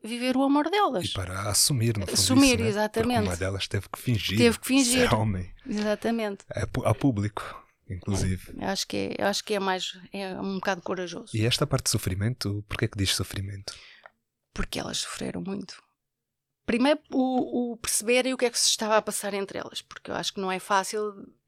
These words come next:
Speaker 1: haver ali uma relação, sentirem qualquer coisa e naquela altura não é normal aquilo acontecer. Ah, depois, ahm, o tomar uma atitude, o que é que vamos fazer para conseguirmos viver este amor?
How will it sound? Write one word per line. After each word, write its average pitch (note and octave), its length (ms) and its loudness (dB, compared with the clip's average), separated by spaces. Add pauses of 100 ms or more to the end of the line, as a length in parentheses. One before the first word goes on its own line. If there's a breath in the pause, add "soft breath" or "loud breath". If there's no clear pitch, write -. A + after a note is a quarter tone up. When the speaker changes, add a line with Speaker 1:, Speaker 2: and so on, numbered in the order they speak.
(140)
Speaker 1:
haver G#3 280 -2
ali G#3 180 0
uma G#3 180 0
relação, A#3 640 0
sentirem A3+ 440 -2
qualquer A3 300 0
coisa A#3+ 300 0
e A#3+ 40 -6
naquela A3 520 -4
altura A3+ 520 -4
não G#3+ 240 0
é G#3+ 80 2
normal G3+ 440 4
aquilo G3+ 260 -2
acontecer. F#3 560 -2 (840 soft breath)
Ah, G#3+ 260 0
depois, C4 840 2 (180)
ahm, A3 640 -4 (1300)
o G#3+ 100 -8
tomar G#3+ 360 4
uma G#3+ 160 2
atitude, G3+ 480 -6
o - 40 -20
que - 140 -12
é - 20 -14
que - 80 -20
vamos G3 220 -2
fazer A3+ 300 -2
para A#3 120 -2
conseguirmos A#3 480 -2
viver G#3 320 0
este G3+ 220 0
amor? F3 280 0